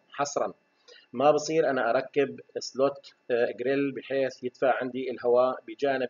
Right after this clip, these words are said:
الجدار وأنتظر إنه ذرات الهواء البارد تنتقل لوحدها وتيجي لهون تعمل عملية تبادل حراري. هذا الأمر لا يجوز إطلاقًا. ولكن للأسف ال-، ال-، ال-، ال-، ال-، يعني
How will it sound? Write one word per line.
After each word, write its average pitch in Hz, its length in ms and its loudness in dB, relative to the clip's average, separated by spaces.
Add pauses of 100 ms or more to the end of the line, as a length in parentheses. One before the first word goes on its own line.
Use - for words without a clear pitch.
الجدار 135 520 4 (440)
وأنتظر 147 680 4 (100)
إنه 123 320 0
ذرات 131 300 2
الهواء 127 340 2
البارد 131 420 0 (120)
تنتقل 135 640 -2 (480)
لوحدها 127 720 2
وتيجي 123 360 -6
لهون 123 460 0
تعمل 120 340 -4
عملية 120 500 -6
تبادل 120 440 0
حراري. 120 360 -2 (200)
هذا 123 140 -2
الأمر 131 420 0 (120)
لا 131 220 2
يجوز 131 380 -2
إطلاقًا. - 400 -2 (540)
ولكن 135 480 2
للأسف 135 680 -4
ال-، 110 280 -10
ال-، 110 260 -8
ال-، 104 400 -6
ال-، 107 180 -14
ال-، 113 400 -10
يعني 107 360 -10